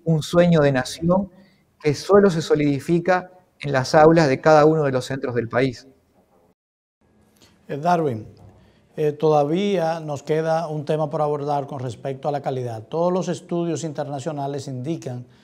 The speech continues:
Speaker 2: que un sistema educativo tiene el nivel de calidad que tienen sus maestros.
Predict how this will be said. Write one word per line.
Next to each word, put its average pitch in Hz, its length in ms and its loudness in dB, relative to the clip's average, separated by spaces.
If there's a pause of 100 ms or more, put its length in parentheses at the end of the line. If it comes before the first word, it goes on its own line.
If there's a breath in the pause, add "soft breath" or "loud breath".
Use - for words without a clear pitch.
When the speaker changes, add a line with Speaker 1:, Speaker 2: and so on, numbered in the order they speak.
(380 soft breath)
Speaker 2:
que 151 280 0
un 175 200 -2
sistema 185 1040 -4
educativo 147 960 -6 (300 soft breath)
tiene 185 560 -2
el 156 140 -2
nivel 156 380 0
de 180 100 -4
calidad 151 580 -4
que 135 140 -10
tienen 135 400 -4
sus 143 240 -8
maestros. 180 720 -6